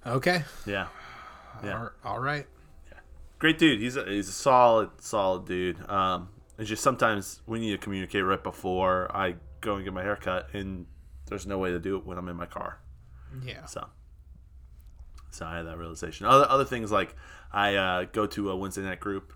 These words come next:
Speaker 2: and so it'd just be a lot easier 'cause I, I, like, people will message me on Facebook. I won't look at it for days.
Speaker 1: Why can't they just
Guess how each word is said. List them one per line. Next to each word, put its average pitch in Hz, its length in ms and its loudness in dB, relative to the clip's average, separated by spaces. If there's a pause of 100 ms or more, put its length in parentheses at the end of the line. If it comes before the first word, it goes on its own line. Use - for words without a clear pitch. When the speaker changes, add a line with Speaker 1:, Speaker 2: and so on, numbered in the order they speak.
(140)
Speaker 2:
and 101 100 -12
so 110 100 -2
it'd 101 100 -2
just 104 140 -8
be 113 80 -4
a 101 60 0
lot 90 180 -2
easier 90 420 -6
'cause - 280 -12 (160)
I, 113 140 0 (100)
I, 107 200 0 (520)
like, 107 140 -6
people 127 200 -2
will 104 60 -2
message 92 320 -4
me 110 80 0
on 98 100 -4
Facebook. 98 340 -6 (180)
I 110 40 -2
won't 107 220 -2
look 95 220 -6
at 87 200 -4
it - 140 -6
for 90 140 -6
days. 87 840 -6
Speaker 1:
Why 117 140 -2
can't 127 240 -8
they 131 120 -2
just 127 280 -8